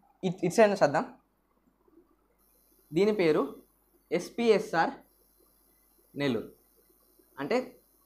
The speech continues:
శ్రీ పొట్టి శ్రీరాములు నెల్లూరు. ఇది ఆంధ్రప్రదేశ్ మొత్తంలో అత్యంత ఎక్కువ జనాభా ఉన్న జిల్లా. అత్యంత తక్కువ జనాభా ఏంటిది? పార్వతీపురం మన్యం. అత్యంత ఎక్కువ జనాభా శ్రీ పొట్టి శ్రీమ-, శ్రీరాములు నెల్లూరు. దాని మీద ఇక్కడ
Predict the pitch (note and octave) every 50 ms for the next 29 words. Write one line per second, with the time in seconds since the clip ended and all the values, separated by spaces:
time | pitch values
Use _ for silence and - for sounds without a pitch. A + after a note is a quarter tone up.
0 | _ _ - - F#3+ A3 A3 - F#3+ F3+ F3+ - A3 G#3 G#3+ G3 F#3+ F3+ F3+ F3
1 | F3 F#3+ A#3 A3+ F#3+ D#3 C#3+ B2+ A2+ G#2+ - - - _ _ _ _ _ _ -
2 | - F3+ F#3 A3 C#4+ E4+ E4+ - - - _ _ _ - D#3+ E3 F#3 A#3 A#3 A3+
3 | B3+ A#3+ B3 B3 A#3+ G#3 F#3+ - A3 G#3 G#3+ A3+ B3 G3 - - A#3 A3+ A3+ B3+
4 | - F3+ - - - A#3 G3 G3+ F#3+ F3 D#3 D3 C#3 C3 A#2+ A2 - G#3 - -
5 | - - - - - A3+ A3+ A#3+ A#3 A3 G#3 - A3+ G#3 A#3+ A#3 A3+ A3 A3+ A3+
6 | G#3+ G#3 G#3 G3 G#3 G#3+ - - - - - - G3+ G#3 G#3 G3+ F3+ E3+ - C3
7 | A#2 A#2 A#2 A2 G2+ G2+ G2 - - - D3+ D#3 G#3 G#3 G3+ G3+ F#3+ - G#3 F#3+
8 | G3 F#3 F#3+ F#3 F#3 B3 E4+ - - - _ _ _ _ _ _ - - A3+ A#3+
9 | - G3 G3 G#3+ G#3+ G#3 G#3 G3 F#3+ F3+ D#3+ - - - - F#3 F#3 F3 F3 E3+
10 | F3 F3+ D4 F#4+ - - - - _ _ - F3 F3 D3+ A2+ - - - - _
11 | _ _ _ _ _ _ _ _ _ _ _ - D#3 F3+ G#3 A#3 A3 G#3+ G#3 A3
12 | G#3+ F3 F3 G#3 C4+ - - - _ _ _ _ _ _ _ _ _ _ _ _
13 | _ _ _ _ _ _ _ _ _ _ _ _ _ _ - D#3+ E3 - F3+ E3
14 | E3 A3+ A#3+ -